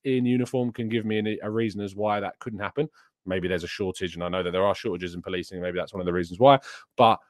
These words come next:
and there's a lot, obviously, worse crimes out there than touting going on. Um, but there is a lot of police that are involved in match day processes. I don't understand maybe why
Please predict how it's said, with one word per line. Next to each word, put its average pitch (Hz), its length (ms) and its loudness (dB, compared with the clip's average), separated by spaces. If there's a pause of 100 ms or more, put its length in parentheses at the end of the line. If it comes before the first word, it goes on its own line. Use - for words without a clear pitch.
(140)
and 101 100 0
there's 90 140 0
a 92 60 0
lot, 98 160 2
obviously, 87 420 -6
worse 95 400 4
crimes 98 420 2
out 104 200 0
there 101 100 -2
than 92 160 -4
touting 113 400 0
going 98 280 0
on. 110 180 0 (360)
Um, 104 320 -2
but 120 120 -6
there 160 140 6
is 180 80 4
a 185 60 4
lot 165 120 6
of 147 120 0
police 147 340 2
that 135 100 6
are 117 120 6
involved 120 460 6
in 107 100 4
match 107 300 0
day 101 160 2
processes. 95 680 -4 (260)
I 104 100 -2
don't 110 220 4
understand 101 380 -2
maybe 98 300 -2
why 98 520 2